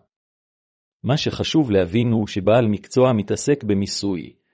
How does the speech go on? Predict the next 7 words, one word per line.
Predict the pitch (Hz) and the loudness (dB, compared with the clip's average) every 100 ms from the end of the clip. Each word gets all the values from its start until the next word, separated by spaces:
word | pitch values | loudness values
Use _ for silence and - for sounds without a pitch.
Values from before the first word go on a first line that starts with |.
| _ _ | _ _
בהחזרי | 101 101 - 104 101 120 | 0 0 0 0 2 2
מס | 107 135 - | 2 0 -2
ובניהול | 107 95 107 131 135 | -4 -2 0 0 -2
תיקים | 110 - 135 135 | -4 -4 -2 0
מול | 120 107 | 2 2
רשות | 104 120 107 | 0 -2 -2
המס, | 95 92 82 - - | -2 -2 -6 -12 -16